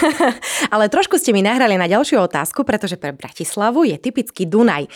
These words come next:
Využíva sa na rôzne plavby, prípadne ako zastávka pre lode na ceste do Budapešti, či už aj spomínanú Viedeň. Ako by sa dal jeho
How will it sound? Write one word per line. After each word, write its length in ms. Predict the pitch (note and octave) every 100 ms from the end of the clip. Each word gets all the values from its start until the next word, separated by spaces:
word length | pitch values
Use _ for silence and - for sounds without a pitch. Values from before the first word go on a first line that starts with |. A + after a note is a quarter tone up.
| - - -
Využíva 400 | F#3+ D4+ C#4+ B3
sa 160 | A3+ F3+
na 160 | D#3
rôzne 240 | E3 G3+ A#3
plavby, 480 | D3+ C3+ D#3 G#3+
prípadne 480 | D#4+ A#3+ A#3 C4 B3
ako 160 | A3 F#3
zastávka 640 | G3 A3 - A3 G#3+ G3+
pre 160 | - E3+
lode 240 | F#3+ G3
na 160 | F3 E3+
ceste 240 | F3+ -
do 160 | D#3 E3+
Budapešti, 560 | G3 B3 B3+ B3 -
či 320 | A#3 - C4 -
už 240 | G3 G#3+ -
aj 240 | E3+ F#3+
spomínanú 480 | - E3+ E3+ D#3 D#3+
Viedeň. 480 | E3 F#3+ G3 F#3+ E3 - - - -
Ako 240 | A3 -
by 80 | D4
sa 160 | - G#3
dal 160 | G3
jeho 160 | F#3+